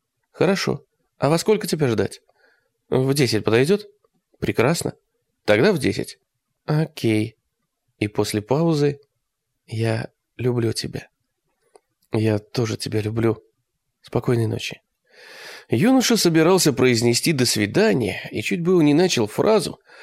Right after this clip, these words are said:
но в последний момент решил, что "спокойной ночи" звучит приятнее и более интимно. "Спокойной ночи", отозвалась Пенелопа и повесила трубку. Он тоже повесил трубку и бросился искать салфетки или полотенца,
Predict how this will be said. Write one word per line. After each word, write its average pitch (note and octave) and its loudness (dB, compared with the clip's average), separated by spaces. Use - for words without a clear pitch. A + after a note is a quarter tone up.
но A3 2
в - -14
последний A2 2
момент A2+ 4
решил, A2+ 0
что - -6
"спокойной G2+ 0
ночи" F#3+ 0
звучит C3+ -4
приятнее E2 0
и G#2 -2
более A2 2
интимно. - -4
"Спокойной F#3+ -2
ночи", C3+ -4
отозвалась G#2 -2
Пенелопа D#3+ 0
и D#3 -4
повесила A2 -2
трубку. - -12
Он B3 4
тоже A#3 2
повесил A2+ 2
трубку F#3 0
и A#2+ 4
бросился E3+ 2
искать D#3+ 0
салфетки C3 0
или C#3 2
полотенца, B2 -2